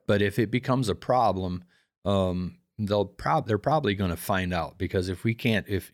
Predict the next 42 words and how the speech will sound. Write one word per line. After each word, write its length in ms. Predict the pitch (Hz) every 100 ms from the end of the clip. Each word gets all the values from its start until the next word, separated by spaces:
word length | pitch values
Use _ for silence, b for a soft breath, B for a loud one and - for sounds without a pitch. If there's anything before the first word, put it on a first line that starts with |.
| 107
uh, 240 | 101 80
we 320 | 95 110 101 98
as 160 | 98
in 80 | 95
U 160 | 98 98
K 200 | 104 92
C, 380 | - 110 90 - b b b -
uh, 80 | 92
if 80 | 90
we 80 | 113
don't 160 | 101
have 220 | 104 98
your 140 | 92 92
report, 420 | 90 - 113 92
we're 100 | 95
gonna 160 | 98 95
send 300 | - 98 92
some 120 | 90
letters. 540 | 101 113 95 95 92 -
And 360 | 101 95 87 - b b b
it, 240 | 127 135 - _ -
it, 300 | - 82 -
it, 240 | - 117 - _ _ _ -
if 160 | 123
you're 100 | 147
getting 280 | 156 180 139
a 40 |
call 300 | 101 127 123
from 260 | 127 117 95
you 360 | 104 117 127 117
or 200 | 104 92
I, 360 | 98 101 123 - _ _ _
from 160 | - 95
<laughs> 0 |
Trevor 540 | - 110 - - 139 - 135 -
Allen, 180 | 147 131
it 180 | 147 -
probably 360 | 165 208 190
means 340 | 143 139 143 131
it's, 260 | 135 135
it's, 400 | 127 135 135 - - -
uh, 200 | 120